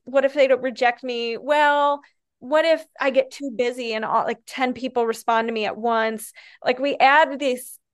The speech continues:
problems that don't exist <laughs> or overthink the whole process, and then we drain ourselves and we don't get it done. So, um, that would be another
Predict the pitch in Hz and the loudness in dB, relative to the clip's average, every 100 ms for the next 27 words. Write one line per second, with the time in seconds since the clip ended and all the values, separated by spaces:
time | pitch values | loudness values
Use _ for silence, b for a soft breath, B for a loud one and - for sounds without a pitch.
0 | _ 240 233 262 262 240 220 208 208 185 | _ 0 2 2 0 -2 0 -2 -2 -8
1 | 180 190 440 - - - - 165 - - | -4 0 0 -2 -12 -4 -2 -2 -6 -10
2 | - 330 - 311 - - - 523 - _ | 0 2 2 -2 -4 -8 -12 -14 -18 _
3 | _ - 262 262 262 - 240 247 254 254 | _ 4 6 6 4 0 -2 0 -2 -2
4 | 247 285 - _ 240 226 247 240 214 233 | -10 -12 -20 _ -4 0 0 2 2 2
5 | 302 277 - 254 269 330 381 226 240 427 | 0 0 -4 -4 -2 -2 -2 -4 -6 -4
6 | 359 254 - 226 226 - 269 320 311 294 | -2 -2 0 0 0 -6 -8 -6 -4 -2
7 | 240 - 190 202 - - 220 208 208 B | -2 -2 -4 -4 -6 0 2 2 -2 B
8 | B B _ 233 220 214 208 240 240 226 | B B _ 0 2 0 0 0 0 -4
9 | 208 190 180 | -8 -8 -10